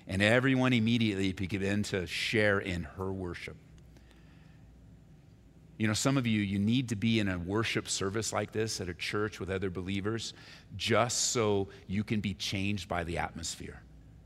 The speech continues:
I know there are many times you find yourself coming into a church service and you just aren't feeling like being here. You just don't want to be here. You don't want to sing songs. You're not in the singing song kind of mood.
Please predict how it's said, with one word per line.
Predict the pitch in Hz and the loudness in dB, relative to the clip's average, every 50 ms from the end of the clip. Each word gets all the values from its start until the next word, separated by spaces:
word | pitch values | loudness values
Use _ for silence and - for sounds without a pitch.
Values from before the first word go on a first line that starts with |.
| - - - - - - - | -20 -20 -20 -20 -20 -6 0
I | - 127 139 | 2 4 4
know | 135 135 135 | 6 4 4
there | 131 120 113 | 4 4 4
are | |
many | 107 113 113 110 | 4 4 2 2
times | 107 - 113 107 104 98 87 | 2 4 2 2 2 2 0
you | 101 101 101 101 | -2 -2 -2 -2
find | - - 101 101 101 | -2 -2 0 0 0
yourself | 98 98 - - 104 95 - | 0 -2 0 0 -2 -2 -2
coming | - - 107 101 98 | -2 -2 0 0 2
into | 101 98 95 95 92 | 0 0 2 0 0
a | 90 | -2
church | - - - 95 - | -2 -4 -4 -4 -4
service | - - 101 98 95 95 92 - | -4 -2 -2 -2 -2 -2 -4 -4
and | 95 92 | -4 -4
you | 92 90 | -4 -4
just | 92 101 95 - - | -4 -6 -6 -4 -4
aren't | 101 101 - | -4 -4 -6
feeling | - - - 101 104 104 107 101 | -8 -8 -4 -2 -2 -2 -2 -2
like | 101 104 104 98 - | 0 0 -2 -2 -2
being | - 104 104 101 98 | -4 -2 -2 -2 -2
here. | 92 104 104 101 101 101 - - - - - - - - - - - - - - | -2 -2 -2 -2 -4 -6 -10 -16 -20 -20 -20 -20 -20 -20 -20 -20 -20 -20 -8 -6
You | 98 95 | -4 -2
just | 104 110 - - | -2 -2 0 0
don't | 117 110 113 - | 0 0 0 0
want | 92 98 101 110 | -2 0 0 0
to | 107 98 | 0 0
be | 98 107 104 101 | 0 0 0 0
here. | 101 107 104 104 104 98 98 - - - - - - | 0 0 2 2 0 -2 -4 -10 -16 -20 -20 -12 -6
You | 101 104 | -2 0
don't | 104 117 120 | 0 0 0
want | 110 117 117 | 0 0 0
to | 104 | 0
sing | - - - 110 107 104 | 0 0 0 0 0 0
songs. | - - - 107 104 104 113 104 90 | 0 0 0 0 0 0 0 0 0
You're | 104 | 0
not | 104 107 113 117 | 2 2 2 2
in | 117 110 | 2 2
the | 98 | 2
singing | 90 - - - 110 107 107 104 95 | 2 2 2 2 2 2 2 0 0
song | - - 107 98 101 107 | 0 -2 -2 -2 -2 -4
kind | 104 - 113 110 | -2 -2 -2 0
of | 98 95 | 0 0
mood. | 95 104 104 104 104 104 107 104 | 2 2 2 2 2 0 -2 -2